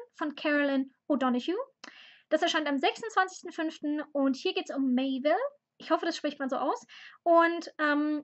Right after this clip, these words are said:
sie findet im Keller ein Kartenspiel und dieses Kartenspiel ermöglicht ihr, genaue Vorhersagen über die Zukunft ihrer Freunde zu treffen. Und als sie eines Tages, ohne dass die Freundin das wollte, ähm, ihr die Karten legt von ihrer besten Freundin,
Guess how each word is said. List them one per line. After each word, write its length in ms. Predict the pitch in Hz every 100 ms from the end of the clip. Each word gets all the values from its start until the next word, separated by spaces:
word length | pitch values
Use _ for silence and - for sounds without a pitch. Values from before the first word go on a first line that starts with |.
| -
sie 140 | 302
findet 380 | 440 392 392 -
im 100 | 302
Keller 460 | 285 320 320 320 330 _ _ _ -
ein 140 | 277
Kartenspiel 720 | 285 480 403 254 254 262 311 - - - _ -
und 300 | 302 294 349
dieses 240 | 480 -
Kartenspiel 500 | - 370 330 - 339
ermöglicht 560 | 302 269 294 302 320 302
ihr, 280 | 302 294 285
genaue 560 | 254 262 294 392 403 392
Vorhersagen 840 | 320 262 302 285 240 247 254 269 - _ -
über 160 | 330 311
die 100 | 285
Zukunft 380 | 320 294 269 285
ihrer 160 | 254
Freunde 280 | - 262 247
zu 100 | -
treffen. 380 | - 233 - - - - - -
Und 400 | 302 285 294 - 311
als 140 | 311
sie 80 | -
eines 260 | 311 480
Tages, 560 | - 349 339 370 - - -
ohne 280 | 330 370 311
dass 120 | 302
die 120 | 294
Freundin 260 | 294 277 277
das 180 | 254 262
wollte, 520 | 294 370 277 269 294 - _ _
ähm, 300 | 285 262 262
ihr 140 | 262 294
die 100 | 269
Karten 300 | 294 381 392
legt 320 | 403 466 -
von 280 | - 285 277
ihrer 180 | 269 247
besten 240 | 254 254
Freundin, 280 | 285 339